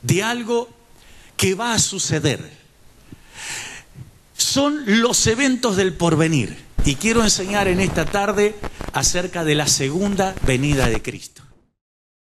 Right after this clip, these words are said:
Vamos a leer en Apocalipsis, capítulo veintiuno.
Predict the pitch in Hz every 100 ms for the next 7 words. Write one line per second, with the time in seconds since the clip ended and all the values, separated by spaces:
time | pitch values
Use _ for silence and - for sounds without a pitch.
0 | _ _ _ _ _ _ _ _ - 320
1 | 349 277 247 240 262 240 220 196 202 180
2 | 160 233 156 - 117 113 - - - _
3 | _ _ _ - _ _ _ _ - _
4 | _ _ _ _ _ 185 180 294 277 233
5 | 214 240 220 196 226 196 135 90